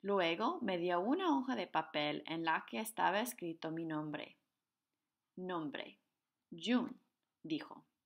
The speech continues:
Y señaló las líneas vacías por debajo.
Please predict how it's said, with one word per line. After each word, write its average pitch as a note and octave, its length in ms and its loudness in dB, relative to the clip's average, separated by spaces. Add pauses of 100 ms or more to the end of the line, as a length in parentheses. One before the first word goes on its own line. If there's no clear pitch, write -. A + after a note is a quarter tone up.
(880)
Y G3+ 140 -2
señaló F#3 840 2
las E3 280 2
líneas A3+ 500 2
vacías G3 560 -4
por D#3 200 -8
debajo. D3 440 -6